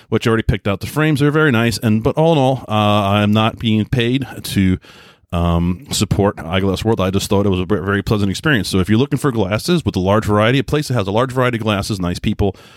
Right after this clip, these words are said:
clean, um, and are open on Saturdays, uh, try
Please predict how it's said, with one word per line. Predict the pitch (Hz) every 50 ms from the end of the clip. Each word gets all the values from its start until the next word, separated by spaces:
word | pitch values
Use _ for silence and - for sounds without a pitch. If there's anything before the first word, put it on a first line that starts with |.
| - - - _ _ _ _ _
clean, | - - 120 110 104 104 101 98 101 101 - - -
um, | 95 85 82 82 78 78 80 85 82 -
and | 104 98
are | 95 98 101 - -
open | 104 95 - 95
on | 92
Saturdays, | 95 - 101 87 82 98 127 156 170 160 - -
uh, | - 101 104 101 110 110 -
try | - 180 196